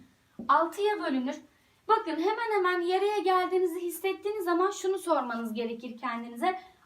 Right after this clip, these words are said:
Altıyı neyle çarparsam kırk sekiz olur? Altının hangi katı kırk sekiz? Sekiz. Dördün hangi katı kırk sekiz? On iki. Üçün hangi katı kırk sekiz?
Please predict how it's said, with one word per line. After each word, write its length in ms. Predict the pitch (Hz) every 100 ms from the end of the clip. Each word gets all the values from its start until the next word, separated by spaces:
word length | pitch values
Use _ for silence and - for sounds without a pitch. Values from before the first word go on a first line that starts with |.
| -
Altıyı 720 | 320 403 403 415 320 277 - - _
neyle 420 | 269 381 427 453 415
çarparsam 800 | 381 339 330 320 - 349 381
kırk 200 | - 320
sekiz 340 | - 311 285 254
olur? 220 | 220 208 - _ _ -
Altının 460 | 254 302 320 349 359
hangi 380 | 349 370 381 359
katı 300 | 320 294 277
kırk 180 | 254
sekiz? 440 | - 254 330 349 - _ _
Sekiz. 540 | - 269 - 202 - _ _ _ _ _ _ -
Dördün 420 | 277 277 285 427 427
hangi 320 | 381 339 -
katı 300 | 294 262 -
kırk 180 | 269 226
sekiz? 540 | - 233 254 339 - - - - _ -
On 160 | 269 262
iki. 360 | - 226 226 - _ _ _ -
Üçün 300 | 269 403 427
hangi 400 | 415 370 311 302
katı 300 | 277 - -
kırk 200 | 254 -
sekiz? 540 | 233 220 269 330 -